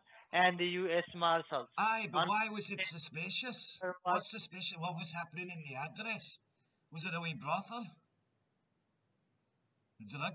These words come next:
Speaker 2: den?
Speaker 1: Sir, I, I'm just telling you that we found that vehicle, okay, and vehicle was rented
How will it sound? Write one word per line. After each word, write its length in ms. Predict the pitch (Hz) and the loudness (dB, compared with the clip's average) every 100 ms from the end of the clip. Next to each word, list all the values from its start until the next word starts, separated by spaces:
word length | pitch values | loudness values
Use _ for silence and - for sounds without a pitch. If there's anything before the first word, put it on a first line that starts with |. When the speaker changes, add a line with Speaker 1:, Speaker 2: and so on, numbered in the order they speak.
| - | -4
Speaker 2:
den? 260 | 233 208 101 - _ _ _ _ _ _ _ _ | -6 -6 -10 -20 _ _ _ _ _ _ _ _
Speaker 1:
Sir, 200 | - 190 | 2 4
I, 1300 | 190 170 180 175 _ _ _ _ _ _ _ _ _ | 4 0 0 -2 _ _ _ _ _ _ _ _ _
I'm 400 | 160 170 180 180 160 | 6 8 8 4 0
just 220 | 175 190 - - - | 0 0 -4 -12 2
telling 480 | 190 190 196 196 | 4 6 4 0
you 260 | 190 185 180 131 - | 0 2 0 -2 4
that 260 | 151 170 208 - - _ _ _ _ _ _ _ _ _ _ _ _ _ _ - | 8 8 6 -2 -20 _ _ _ _ _ _ _ _ _ _ _ _ _ _ -4
we 300 | 147 180 196 - | 2 2 2 0
found 300 | 202 208 233 220 | 4 6 6 6
that 140 | 220 196 160 135 | 4 4 -8 0
vehicle, 600 | 165 185 - 196 233 269 - - _ - | 2 4 6 6 6 2 -10 -20 _ -6
okay, 460 | 151 - 175 233 180 | -4 4 6 6 2
and 160 | 185 170 | 0 0
vehicle 400 | 156 170 - 202 | 0 2 4 4
was 200 | 190 196 180 | 6 4 2
rented 380 | 180 190 185 196 | 0 0 0 -2